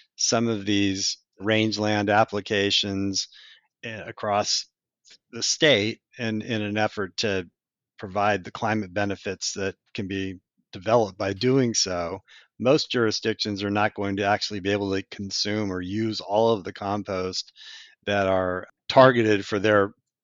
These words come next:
procurement programs and mandated under the regulations.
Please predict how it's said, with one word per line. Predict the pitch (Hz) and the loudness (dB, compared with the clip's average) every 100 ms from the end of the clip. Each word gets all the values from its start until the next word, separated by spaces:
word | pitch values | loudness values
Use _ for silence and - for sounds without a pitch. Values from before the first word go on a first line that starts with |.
| - | -14
procurement | 113 - 131 120 98 | -10 0 2 2 0
programs | 107 110 101 92 98 95 98 | 0 2 2 0 0 0 -2
and | 95 95 | -4 -2
mandated | 95 101 98 95 92 90 | -2 0 0 -2 -4 -4
under | 95 95 | -4 -4
the | 87 | -6
regulations. | 95 95 92 101 110 - 90 87 - | -4 -4 -2 0 0 0 -6 -10 -12